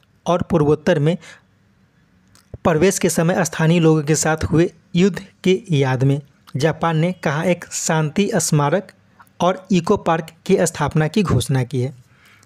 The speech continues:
तो ये नागालैंड के कोहिमा में बनाया जाएगा। तो क्या हुआ था आठ दशक पहले, यानी कि आज़ादी से पहले जब जापान के द्वारा भारत पर आक्रमण किया गया था, तो उस समय क्या हुआ था कि नॉर्थ ईस्ट के बहुत सारे लोगों की मृत्यु हो गई थी।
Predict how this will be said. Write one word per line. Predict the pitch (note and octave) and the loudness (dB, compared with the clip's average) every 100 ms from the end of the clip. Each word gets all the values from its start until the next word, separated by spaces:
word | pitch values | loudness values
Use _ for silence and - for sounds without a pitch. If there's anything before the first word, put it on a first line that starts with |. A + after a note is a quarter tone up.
| _ | _
तो | - | 0
ये | F#3+ G#3+ | 0 2
नागालैंड | E3 D3 D3+ D3 E3 D3+ D3 | 2 4 2 0 0 0 -2
के | G#3 | -6
कोहिमा | - C3 C3 | -2 0 0
में | C3 B2+ | 0 -2
बनाया | B2+ C3 | -2 -2
जाएगा। | B2+ C3 C3 C#3 _ _ _ _ _ _ _ _ _ _ _ _ _ _ _ _ - | -2 -2 -4 -8 _ _ _ _ _ _ _ _ _ _ _ _ _ _ _ _ -6
तो | F3 | -2
क्या | G3+ F#3 | 0 2
हुआ | F#3 | 2
था | F3 G3+ | 0 0
आठ | F#3+ D#3 | 0 2
दशक | E3 G3+ - | 0 0 -2
पहले, | D#3 C3+ F3+ - _ _ - | 0 0 -2 -4 _ _ -2
यानी | D#3 D3 | 0 2
कि | D#3+ A3+ | 0 0
आज़ादी | E3+ C#3+ C3+ D3 | 0 0 0 0
से | E3+ | 0
पहले | - D3 D3 G#3 _ _ - | 0 2 2 -2 _ _ -2
जब | E3 | -2
जापान | B2+ D3+ D#3 D#3 | 0 -2 0 0
के | D#3+ | 2
द्वारा | D3+ D3 | 2 2
भारत | A#2+ C#3 C3+ | 0 -2 -2
पर | C#3 | -4
आक्रमण | C3+ - C#3+ | -4 -2 -2
किया | B2 C#3+ | 0 0
गया | C3 C#3 | 0 -2
था, | C3 F#3 - - - - | -2 -6 -6 -20 -20 -2
तो | G3+ | 0
उस | F#3 | 2
समय | G3 F#3+ | 2 2
क्या | - F3+ | 2 2
हुआ | F3+ | 2
था | F3 G3 | 2 0
कि | G3 A3+ _ _ _ _ _ - | 2 0 _ _ _ _ _ -2
नॉर्थ | D#3+ E3 D#3 | 2 2 4
ईस्ट | F#3 - | 0 0
के | F#3+ | -2
बहुत | D3 D#3 | 0 0
सारे | E3+ D#3 | 2 2
लोगों | D3+ C#3+ D3 | 2 2 2
की | C#3+ F#3+ | 2 2
मृत्यु | D#3 B2+ C#3+ B2+ | 2 0 0 0
हो | B2+ | 2
गई | B2+ | 0
थी। | B2 C#3+ | 0 -4